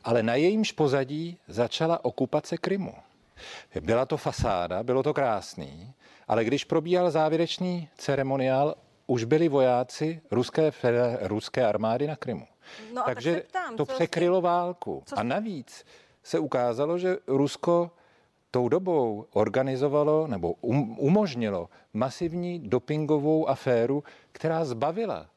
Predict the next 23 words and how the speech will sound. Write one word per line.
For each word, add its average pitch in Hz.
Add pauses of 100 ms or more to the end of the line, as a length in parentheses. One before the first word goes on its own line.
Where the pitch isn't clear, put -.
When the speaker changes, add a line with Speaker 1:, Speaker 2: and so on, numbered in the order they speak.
Speaker 1:
celou 143
řadu 143 (440)
šampionů 143
vlastně 120
jejich 151
medailí 151
a -
vítězství. 139
Co 160
s -
tím? 220 (140)
No 90
dát 98
pozor 127
na 156
to, 165
abychom 151
se, 175 (800)
eh, 110
nenechali 170
vtáhnout 160
do, 98
do 117